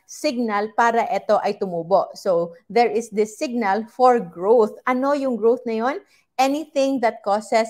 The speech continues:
anabolic na signal. Anabolism or building up signal. Okay? Yun yung isang signal. At yung pangalawa, pagkain para ito ay masustain niya yung trigger na para tumubo.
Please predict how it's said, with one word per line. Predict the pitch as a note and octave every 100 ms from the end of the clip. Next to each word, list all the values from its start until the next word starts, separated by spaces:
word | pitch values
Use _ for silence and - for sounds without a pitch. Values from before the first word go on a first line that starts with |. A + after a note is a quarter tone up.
| - _ -
anabolic | A3+ A#3+ A#3+ F#3+ E3+ F3+ F#3+ G3 A#3 A#3+ - - _ _ -
na | G#3+ G#3+ A#3
signal. | B3+ - F3+ D#3+ F3+ G#3 F3 - _
Anabolism | G3+ F#3+ A3+ B3+ C4+ A3 G#3 - G3 G#3+ G3+ _ _
or | G#3+ A#3+ D4 C4+ F#3+ F3
building | B3 C#4+ B3+ A#3
up | E3 E3 -
signal. | - E3 F#3 F3+ A#2+ - _ -
Okay? | G3 G3+ D4 E4+
Yun | B3 A#3 A#3
yung | -
isang | B3 D#4
signal. | - B3+ B3+ C4+ C4
At | A3 -
yung | A#3
pangalawa, | A#3 A#3+ D4 F4+ B3 B3 - _ _
pagkain | - C#4+ A#3 - F#3+ - A#3 G#3 G3 -
para | D4 C4+ B3+ -
ito | C#4 C#4 - A3 -
ay | A#3+
masustain | A#3 A#3+ B3+ B3 - C#4+ D#4+ D4
niya | G#3+ F#3 D4 - _ -
yung | B3+ D4
trigger | D4 B3+ G#3 G3+ G3+ G#3
na | C4
para | C4+ G#3 G3
tumubo. | A3 A3+ G3 D#3 D3+ G#3+ -